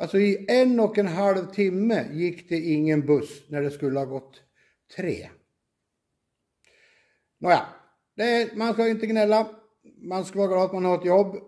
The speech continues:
men ibland funderar man lite, lite grann över sitt yrkesval. Nåja, det var allt för det. Och, eh, vi fortsätter lite snabbt med besiktning.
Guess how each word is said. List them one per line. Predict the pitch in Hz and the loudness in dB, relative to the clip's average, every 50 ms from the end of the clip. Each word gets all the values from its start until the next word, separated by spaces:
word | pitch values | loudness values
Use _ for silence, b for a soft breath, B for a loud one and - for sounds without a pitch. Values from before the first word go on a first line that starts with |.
| _ _ - | _ _ -12
men | - 156 156 156 156 | -8 -6 -6 -4 -4
ibland | 160 156 170 165 165 165 165 160 | -4 -2 0 0 0 0 -2 -6
funderar | - 170 165 156 160 156 156 156 160 156 | -6 -6 -2 2 2 2 4 2 2 0
man | 156 156 156 156 165 | 0 0 -2 -4 -4
lite, | 180 214 254 285 294 285 294 - 277 269 | -4 -4 -4 -4 -4 -6 -8 -8 -8 -6
lite | 262 262 247 254 254 247 | -6 -6 -8 -6 -6 -2
grann | 240 233 233 233 226 220 214 | 0 0 2 2 2 2 2
över | 208 202 196 175 | 2 2 0 -2
sitt | - 185 175 202 | -6 -8 -6 -4
yrkesval. | 185 180 180 - 165 - - 180 127 104 101 104 - _ _ _ _ _ _ _ _ B B B B B B B B B B B B B B B B - | -4 -4 -4 -8 -10 -8 -8 -8 -8 -8 -10 -14 -18 _ _ _ _ _ _ _ _ B B B B B B B B B B B B B B B B -2
Nåja, | - 196 190 160 | 2 4 4 4
det | 190 202 208 | 6 4 6
var | 208 196 | 6 6
allt | 180 180 165 - | 4 2 0 -4
för | - 151 120 | -6 -6 -6
det. | 104 107 - - _ _ _ _ _ _ _ _ _ _ _ _ _ - | -6 -6 -8 -12 _ _ _ _ _ _ _ _ _ _ _ _ _ -10
Och, | - 175 175 - - - - | -10 -10 -10 -10 -8 0 4
eh, | 196 190 190 190 196 190 190 - - - _ _ _ | 6 6 8 6 4 0 -4 -12 -18 -20 _ _ _
vi | 196 220 | -10 -10
fortsätter | 220 - 233 240 233 262 254 247 240 240 | -8 -6 -6 -6 -4 -4 -4 -2 -2 -4
lite | 233 226 214 196 | -4 -4 -6 -6
snabbt | - 220 214 220 214 214 | -2 0 0 0 0 0
med | 214 196 190 185 185 180 - - _ _ _ _ _ _ _ _ _ _ _ _ _ _ _ _ _ | -4 -4 -2 -2 -4 -6 -8 -16 _ _ _ _ _ _ _ _ _ _ _ _ _ _ _ _ _
besiktning. | - 139 208 208 208 254 262 233 - - - - 113 95 92 101 101 | -4 0 0 2 4 4 2 2 2 -4 -10 -10 -10 -10 -10 -14 -20